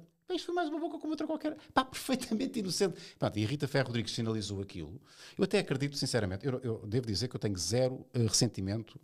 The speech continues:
eh, com, com a Rita Ferro Rodrigues e até com muitas das pessoas que me, que me, que me, eh, insultaram.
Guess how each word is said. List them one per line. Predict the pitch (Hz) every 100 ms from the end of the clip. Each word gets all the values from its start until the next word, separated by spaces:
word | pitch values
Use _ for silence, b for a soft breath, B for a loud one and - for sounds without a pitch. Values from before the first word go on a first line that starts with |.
| -
eh, | 104 104 101 98 -
com, | 113 104 101 92 82
com | 101 90
a |
Rita | 101 -
Ferro | 98 95
Rodrigues | 95 104 101 - 139
e | 139 139
até | 135 175
com | 190
muitas | 180 190 165
das | 156
pessoas | - 165
que | -
me, | 156 147 139
que | 135
me, | 127 127 120 113 107 101 101 B B B B - 107
que | -
me, | 117 113 110 107 104 101 95 95 - 107 104
eh, | 95
insultaram. | 120 117 - 71 76